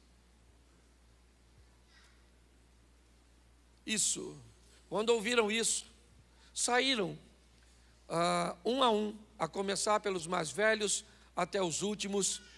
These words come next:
Ficaram só Jesus e a mulher que estava no meio.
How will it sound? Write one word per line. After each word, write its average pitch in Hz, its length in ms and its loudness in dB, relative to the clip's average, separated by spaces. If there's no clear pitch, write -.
Ficaram 214 460 2
só 240 240 2
Jesus 208 480 -2
e 214 80 2
a 220 80 4
mulher 196 360 2
que 202 100 -8
estava 170 500 0
no 190 80 -2
meio. 165 340 -2